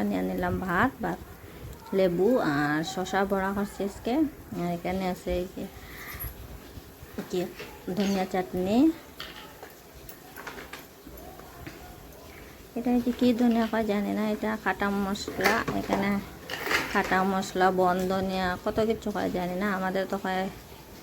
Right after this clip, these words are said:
নাগাডোলার পাতা। আর আছে ডিম অমলেট, ধনিয়া পাতা, পেঁয়াজ টেস্টে ডিম অমলেট করছি। আর দেখুন লাউ দিয়ে মুগ ডাল রান্না করছি আজকে,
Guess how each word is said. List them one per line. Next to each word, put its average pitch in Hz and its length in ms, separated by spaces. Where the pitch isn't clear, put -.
নাগাডোলার 185 580
পাতা। 180 260
আর - 1040
আছে 180 200
ডিম 180 260
অমলেট, 190 380
ধনিয়া 185 260
পাতা, 185 220
পেঁয়াজ 185 220
টেস্টে 185 340
ডিম 190 300
অমলেট 185 320
করছি। 190 320
আর 170 180
দেখুন 185 280
লাউ 190 300
দিয়ে 180 140
মুগ 185 280
ডাল 185 160
রান্না 185 320
করছি 185 260
আজকে, - 280